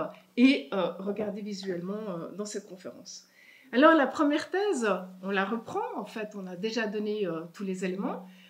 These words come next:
On peut dire l'éducation nouvelle, donc c'est un, un immense el-, ensemble d'éléments, et pas seulement ces quatre, cinq écoles sur lesquelles on revient toujours pour les élites, et cetera, d'expériences concrètes, de discours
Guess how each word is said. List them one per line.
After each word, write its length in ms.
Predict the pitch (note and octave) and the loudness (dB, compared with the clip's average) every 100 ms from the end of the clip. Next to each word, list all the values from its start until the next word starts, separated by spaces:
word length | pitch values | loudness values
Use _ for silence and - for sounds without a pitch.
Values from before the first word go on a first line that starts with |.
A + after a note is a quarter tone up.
| _ | _
On 60 | G3 | -6
peut 120 | A#3+ | 0
dire 160 | D#4+ | 2
l'éducation 540 | D4+ C#4 C4+ D4 C4+ C4 | 4 4 2 -2 0 2
nouvelle, 300 | B3+ D4 B3+ | 4 2 2
donc 160 | B3 | -2
c'est 160 | - A#3 - | -2 -4 -2
un, 60 | G#3+ | -2
un 200 | G#3 A#3 | 2 4
immense 500 | C4 C#4 C#4+ - F3 D#3 _ _ _ _ | 4 2 -2 -2 -6 -8 _ _ _ _
el-, 240 | B3+ C4 C4 | 6 8 4
ensemble 400 | C#4 D4+ B3+ A3+ | 2 2 0 2
d'éléments, 340 | A#3 G#3+ F#3 | 0 0 -4
et 120 | F3 F3 | -8 -4
pas 140 | F4 G4 | 0 0
seulement 520 | - F4+ C#4 C#4+ D#4+ | 0 2 2 2 0
ces 220 | - G#3 | -2 -6
quatre, 320 | - C4+ C4 | -2 -2 -2
cinq 320 | - C4 A#3 G#3 | -4 -4 -4 -6
écoles 420 | F#3 C4 C#4 C4 | -6 -4 -4 -4
sur 140 | - | -8
lesquelles 300 | F#3 F#3 G#3 | -8 -6 -6
on 100 | E3+ | -6
revient 640 | E3 - A#3 B3 C#4 D4+ D4 _ _ - | -10 0 2 2 0 -4 -10 _ _ -14
toujours 520 | G#3 F#3+ D4 E4+ - | -12 -4 -4 -4 -6
pour 120 | G3 | -10
les 180 | E3+ E3+ | -10 -10
élites, 300 | E3+ F#3 F#3 | -12 -14 -14
et 80 | E3+ | -16
cetera, 460 | - - F3 C#4 - - - - - | -16 -14 -12 -12 -12 -20 -20 -18 2
d'expériences 580 | A3 B3+ - B3+ G#3 - | 2 2 2 0 0 -2
concrètes, 640 | C4 C4+ - F4+ F#4 C#4 | -2 -2 -2 -4 -4 -4
de 100 | G3 | -6
discours 800 | G3 B3 - C#4+ D#4 G4 G4+ | -4 -4 -4 -2 0 -2 -4